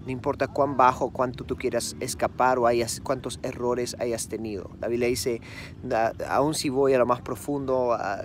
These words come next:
no hay nada, ni principados, ni potestades, ni lo porvenir, ni pre-, lo presente, ni lo pasado, ni lo futuro. Nada nos podrá separar del amor de Dios que está en Cristo Jesús". Entonces, el amor de Dios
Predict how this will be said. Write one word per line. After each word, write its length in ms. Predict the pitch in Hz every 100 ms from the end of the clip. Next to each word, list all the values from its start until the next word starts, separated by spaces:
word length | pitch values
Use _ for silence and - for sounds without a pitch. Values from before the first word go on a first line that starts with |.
| 90
no 140 | 135
hay 100 | 135
nada, 320 | 139 139 139 131
ni 80 |
principados, 560 | 110 120 120 - 123 127
ni 80 | 123
potestades, 680 | 120 104 104 - 123 123
ni 120 | 123 113
lo 100 | 110
porvenir, 640 | 113 107 107 117 127 123 - - - -
ni 320 | 123 135 131
pre-, 200 | - 120
lo 160 | 127
presente, 680 | 113 113 - 143 135 127 131
ni 140 | 123
lo 120 | 110 107
pasado, 440 | 95 - 131 123
ni 100 | 113
lo 100 | 107
futuro. 300 | 120 123 127
Nada 540 | 127 131 143 151 135
nos 180 | 117 117
podrá 300 | - 117 117
separar 540 | - 113 - 104 95 90 - - - 87
del 160 | 107 104
amor 360 | 104 110 110
de 100 | 107
Dios 240 | 98 101 -
que 80 |
está 200 | 98 -
en 100 | 95
Cristo 340 | 95 98 - 90
Jesús". 500 | 101 - - - - - - -
Entonces, 340 | 143 135 143
el 180 | - 143
amor 360 | 131 143 180
de 120 | 180 135
Dios 520 | 113 104 98 -